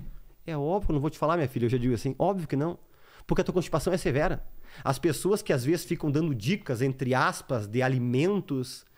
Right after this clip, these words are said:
pra intestino funcionar, que é bom, tem que usar. Isso é pessoas que têm uma constipação leve ou até moderada. Mas constipação grave, de pessoa que defeca, "Doutor, ele defeca uma vez no mês".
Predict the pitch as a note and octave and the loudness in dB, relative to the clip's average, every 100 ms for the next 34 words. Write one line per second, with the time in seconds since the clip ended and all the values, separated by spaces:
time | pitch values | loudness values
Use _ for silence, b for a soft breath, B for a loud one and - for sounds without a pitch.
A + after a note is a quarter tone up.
0 | b b b - C#3+ C#3+ C3+ E3 D3+ D3 | b b b 0 2 2 2 2 2 0
1 | C3+ A#2+ D#3+ - - A#4+ B4 G#3+ F#3 C#4+ | 2 2 0 -2 -2 2 4 4 4 4
2 | D#4 A#3 B3 D#3+ E3 B3 - B - G3 | 2 0 0 2 2 0 -6 B -6 -2
3 | B3 A#3 B3+ - B3 A#3+ A#3 - A3 B3+ | -2 -2 -4 -4 -4 -2 -2 -2 0 2
4 | C4 A#3 C4+ G#3 D#3 A3 C#4+ A3 D#3 C3 | 2 2 2 2 2 0 0 2 2 2
5 | G2+ - _ _ _ b b b - G3 | -2 -12 _ _ _ b b b -2 0
6 | - - G#3 - A#3 F3 G#3 F#3+ F3+ E3+ | 2 2 2 2 2 4 4 2 0 2
7 | F#3 G3 F3+ G#3+ A3 - G3 G#3+ G#3 A3 | 2 2 2 2 2 2 0 2 2 2
8 | B3+ C4 - | 2 0 -6